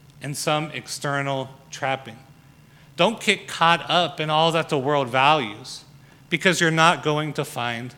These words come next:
God's grace there. And that's where our reading this morning comes in. The author is contrasting what seems to be impressive about Judaism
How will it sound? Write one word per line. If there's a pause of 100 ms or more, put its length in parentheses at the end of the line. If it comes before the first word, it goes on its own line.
(120)
God's
grace
there. (920)
And
that's
where
our
reading
this
morning
comes
in. (540)
The
author
is
contrasting
what
seems
to
be
impressive (380)
about
Judaism